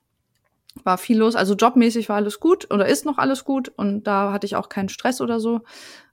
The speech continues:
Ähm, ich habe in meinem Privatleben einfach sehr viel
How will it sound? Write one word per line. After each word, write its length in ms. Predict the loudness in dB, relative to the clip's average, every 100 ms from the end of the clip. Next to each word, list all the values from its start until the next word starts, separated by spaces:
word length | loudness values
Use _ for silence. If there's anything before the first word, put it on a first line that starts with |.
| _
Ähm, 340 | 0 2 0
ich 120 | -2 -4
habe 120 | 0
in 60 |
meinem 140 | 0 -2
Privatleben 520 | 2 2 6 2 2
einfach 260 | -2 -4 -2
sehr 180 | -2
viel 500 | -2 0 0 0 -4